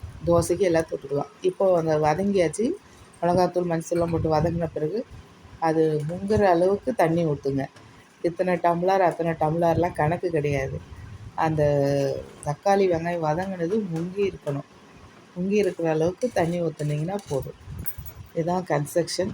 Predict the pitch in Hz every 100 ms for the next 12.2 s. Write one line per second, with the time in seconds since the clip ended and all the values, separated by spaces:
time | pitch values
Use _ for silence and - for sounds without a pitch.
0 | 135 156 147 147 147 165 226 233 - -
1 | - - - - - - - - - -
2 | 190 196 - 214 202 170 - 170 196 208
3 | 190 165 170 170 160 160 165 214 202 165
4 | 156 156 147 139 175 165 - 160 175 165
5 | 143 156 185 180 151 147 165 170 - 175
6 | 170 151 165 190 - - - - - -
7 | - - - 185 170 170 165 160 151 151
8 | 156 160 160 220 - - - - - -
9 | - - - - - - - - - -
10 | - - - - - - 156 160 165 156
11 | 185 208 170 156 151 165 175 170 - 165
12 | 147 147